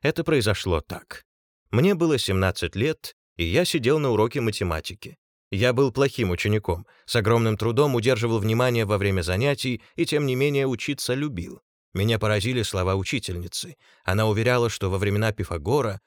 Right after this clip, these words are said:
было известно лишь то, что пи равняется три плюс что-то ещё. Пифагорейцы не были уверены даже в первом десятичном.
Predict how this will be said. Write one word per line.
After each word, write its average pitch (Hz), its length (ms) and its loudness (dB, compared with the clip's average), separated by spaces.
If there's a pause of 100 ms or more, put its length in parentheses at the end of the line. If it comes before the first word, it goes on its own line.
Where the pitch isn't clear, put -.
(220)
было 120 300 2
известно 135 400 -2
лишь 117 240 0
то, 147 160 0
что 117 300 0 (200)
пи 170 280 -4
равняется 104 680 0
три 175 280 -2
плюс 123 240 -2
что-то - 400 -2
ещё. 82 400 -6 (500)
Пифагорейцы 101 640 0
не 117 160 2
были 110 160 0
уверены 117 440 2
даже 107 240 0
в - 100 -10
первом 135 360 -2
десятичном. 117 720 -8